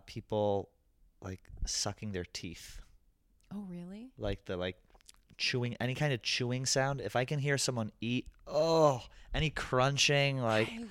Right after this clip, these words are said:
Speaker 2: love it.
Speaker 1: oh, I hate it so mu-, any mouth noise, I h-, it drives me nuts. I'll be at my desk sometimes and I'll hear it, and I'll get up and I'll walk to the other side of the office and go to do work.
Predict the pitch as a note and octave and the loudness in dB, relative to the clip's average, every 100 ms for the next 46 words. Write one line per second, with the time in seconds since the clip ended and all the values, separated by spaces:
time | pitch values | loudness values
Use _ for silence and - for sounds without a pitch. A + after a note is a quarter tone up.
0 | A3 A#3 C4 C4+ B3+ B3 G3 F#3 B2 C3 | -10 -8 -2 0 0 0 -2 -2 0 2
1 | C3 A#2 A2 A2+ A#2+ C3 C#3+ D#3 D#3 C#3 | 4 4 2 0 0 4 8 10 10 8
2 | A2 - - B2 A#2+ C#3+ F3 E3+ C3+ C3 | 6 4 4 4 4 4 6 6 6 8
3 | C#3+ - A#2 G#2+ G2+ G2 G2 G#2 - A#2 | 8 4 -2 0 0 0 0 -4 -2 -2
4 | G#2+ A#2+ A#2 A#2+ A2 G#2+ G#2+ G#2 - C#3 | 0 4 6 6 2 -2 0 0 2 6
5 | E3+ E3 C3 A#2 B2 - C3+ C#3+ C#3+ C#3 | 8 6 4 2 2 2 0 0 0 0
6 | C#3 C#3 C#3+ A2 G#2+ G#2+ A2 A2 G#2 F#2+ | 0 2 4 2 0 0 2 2 0 -2
7 | F#2 G2+ - A2 G#2+ - G2+ E2 E2 - | -2 -4 -6 -4 -4 -2 -2 -2 -2 -4
8 | F2 G2 E2 D2 C2 G1+ - | -10 -6 -6 -6 -6 -8 -12